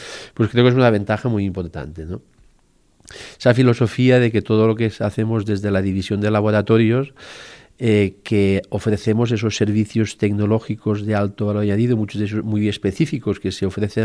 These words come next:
a lo mejor en dos o tres centros tecnológicos o laboratorios del mundo, nada más, lo ofrecemos a todas en, en plan interna-, internacional y estamos en más de cincuenta países.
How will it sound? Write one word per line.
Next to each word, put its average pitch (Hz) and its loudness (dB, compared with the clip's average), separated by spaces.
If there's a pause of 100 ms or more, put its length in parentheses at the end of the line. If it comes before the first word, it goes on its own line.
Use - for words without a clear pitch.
a 107 0
lo 104 -2
mejor 104 -2
en 98 -2
dos 117 0
o 107 0
tres 110 -2 (440)
centros 110 -4
tecnológicos 101 -4
o - -6
laboratorios 95 -2
del 98 -4
mundo, 107 -2
nada 98 -2
más, 120 2 (380)
lo 113 2
ofrecemos 120 2 (200)
a 104 -2
todas 113 -2
en, 92 -8
en 104 -6
plan 110 0
interna-, 101 -4
internacional 107 -4
y 127 -2
estamos 101 -4
en 95 -6
más 92 -4
de 90 -6
cincuenta 90 -6
países. 80 -8